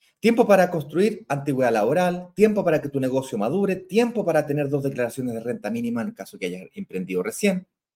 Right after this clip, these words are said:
Mucha gente emprend-, emprendió en man-, en pandemia. El veinte, el veintiuno o el veintidós. Entonces tiene una declaración de renta. Los más avesados,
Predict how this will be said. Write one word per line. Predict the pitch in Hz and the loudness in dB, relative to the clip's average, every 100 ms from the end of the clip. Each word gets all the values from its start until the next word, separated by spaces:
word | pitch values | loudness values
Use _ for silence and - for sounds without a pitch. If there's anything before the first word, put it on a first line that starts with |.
| _ _ _ _ | _ _ _ _
Mucha | - 202 | -6 -2
gente | 196 202 | -2 -2
emprend-, | 190 156 - | -4 -4 -4
emprendió | 127 127 123 123 226 - - | -4 -2 -4 0 2 2 0
en | 101 | -8
man-, | 95 98 | -8 -8
en | - 101 | -16 -8
pandemia. | 90 80 64 - _ _ _ _ _ _ _ _ _ - | -8 -6 -10 -14 _ _ _ _ _ _ _ _ _ -12
El | 85 | 4
veinte, | 131 196 185 143 | 10 10 8 2
el | |
veintiuno | 110 101 139 202 208 | 0 0 2 4 4
o | 180 | 4
el | |
veintidós. | 160 151 233 285 - _ _ _ _ _ _ | 2 -2 -2 -4 -6 _ _ _ _ _ _
Entonces | _ 139 | _ -4
tiene | 175 202 208 - | 2 2 2 2
una | 233 247 | 6 8
declaración | 202 151 131 127 120 | 6 6 2 0 -4
de | 113 | -4
renta. | 73 - _ _ _ - | -4 -10 _ _ _ -6
Los | 113 | -4
más | 117 175 180 151 113 _ _ _ | 2 6 6 4 -2 _ _ _
avesados, | - 113 120 - 220 196 135 - | 0 2 2 2 2 2 0 -10